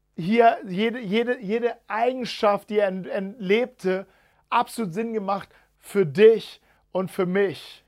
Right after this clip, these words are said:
Weil er lebte nicht für sich selbst, er kam und wurde für uns. Und jetzt, ähm,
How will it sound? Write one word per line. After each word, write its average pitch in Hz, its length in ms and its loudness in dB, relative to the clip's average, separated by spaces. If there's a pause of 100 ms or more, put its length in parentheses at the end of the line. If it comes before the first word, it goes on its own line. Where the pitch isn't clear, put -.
(460)
Weil 196 140 2
er 214 180 0
lebte 214 400 0
nicht 214 180 -2
für 214 160 0
sich 180 180 -6
selbst, 208 360 -6
er 185 120 -8
kam 214 560 -4 (220)
und 151 380 -6
wurde 214 560 0
für 196 320 -6
uns. 170 480 -8 (1400)
Und 175 140 -4
jetzt, 247 500 0 (440)
ähm, 214 460 4